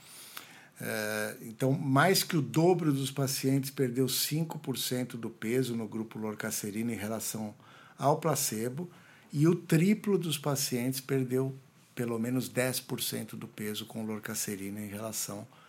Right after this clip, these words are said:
ao placebo. O objetivo do estudo não era eficácia, porque a eficácia já tinha sido demonstrada naqueles estudos iniciais, o Bloom, o Blossom, e,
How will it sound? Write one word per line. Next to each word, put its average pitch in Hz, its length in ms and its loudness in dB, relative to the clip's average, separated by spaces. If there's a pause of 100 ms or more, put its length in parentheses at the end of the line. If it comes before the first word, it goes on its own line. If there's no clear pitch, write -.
(340)
ao 107 140 -6
placebo. - 600 -2 (640)
O 147 120 4
objetivo 151 500 2
do 110 140 -2
estudo 151 460 0
não 196 240 2
era 214 360 6 (960)
eficácia, 160 800 2
porque 110 360 -8
a 110 140 0
eficácia 127 640 0
já 190 140 -2
tinha 170 260 -2
sido 165 260 -2
demonstrada 147 920 0 (680)
naqueles 113 580 -4
estudos 117 540 -6
iniciais, 117 720 -2
o 120 60 -2
Bloom, 127 540 2
o 123 60 2
Blossom, 139 760 0 (540)
e, 113 120 -2